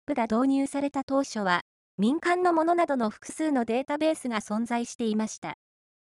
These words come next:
その後、段階的にデータの統一化が進み、平成十八年に環境省告示で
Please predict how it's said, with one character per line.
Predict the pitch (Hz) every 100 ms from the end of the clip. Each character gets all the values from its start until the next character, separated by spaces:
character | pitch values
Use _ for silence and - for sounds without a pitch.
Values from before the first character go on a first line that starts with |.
| _ _ -
そ | 226
の | 247
後、 | 262 247 - _ _ _ -
段 | 233
階 | 302 302 302
的 | 294 294
に | 277 247 - _ _ _
デ | 285 370
ー |
タ | 359 294
の | 247
統 | 240 285
一 | 285 -
化 | 294
が | 294 277
進 | - -
み、 | 240 214 - _ _ -
平 | 233 330
成 | 349 349
十 | 320 294
八 | 302 311 320
年 | 294 254 208
に | 185 - _ _ -
環 | 233 330
境 | 381 381
省 | - 277 -
告 | 214 254
示 | 247
で | 240 220